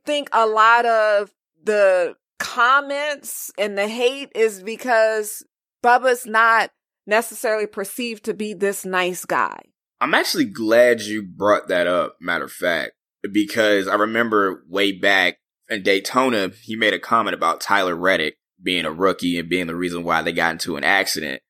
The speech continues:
Speaker 2: Ever since then, he got into an accident at Daytona, he got into an accident at Talladega. Two big, two plate tracks, obviously. So I think that was also something. He got a lot of negative traction off of that one. A lot of people weren't too happy about that. So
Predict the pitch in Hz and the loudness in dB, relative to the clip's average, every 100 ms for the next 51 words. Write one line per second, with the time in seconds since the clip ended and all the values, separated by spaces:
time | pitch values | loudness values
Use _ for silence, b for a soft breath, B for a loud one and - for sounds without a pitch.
0 | _ _ - 151 165 151 147 104 95 135 | _ _ 0 0 0 2 2 0 2 4
1 | 104 101 - _ _ _ - 123 113 110 | 4 -2 -6 _ _ _ -4 0 0 -2
2 | 104 101 - - - 82 - 107 127 135 | -2 -2 -2 -10 -14 -14 -8 -4 -2 -2
3 | 139 139 67 71 67 80 80 80 85 85 | -8 -12 -14 -12 -10 -12 -8 -8 -6 -10
4 | - 92 90 82 107 101 69 64 _ _ | -4 -2 -2 0 2 2 0 -10 _ _
5 | _ - 120 98 117 - _ - 123 120 | _ -4 -2 2 2 2 _ -8 -8 -8
6 | - _ - 156 - 95 71 - 101 113 | -12 _ 0 0 0 -2 -4 -2 0 0
7 | 85 - 90 101 - 101 92 - _ _ | 0 -8 -8 -8 -6 -6 -8 -12 _ _
8 | _ _ 110 135 160 113 131 123 117 107 | _ _ -4 0 0 2 2 2 2 2
9 | 113 98 - 101 110 165 156 120 117 101 | 2 -4 -2 -4 -2 0 2 4 2 0
10 | 110 110 98 98 - 101 98 - 87 80 | -2 -2 -2 -6 0 0 0 -6 -10 -6
11 | 87 90 85 87 92 80 82 78 87 92 | -4 -4 -6 -4 -4 -4 -10 -6 -2 -2
12 | 101 95 87 82 - 98 73 - 90 - | -4 -12 -10 -12 -10 -12 -10 -8 -8 -8
13 | 69 76 76 - 76 - 73 71 | -12 -10 -10 -10 -10 -8 -8 -10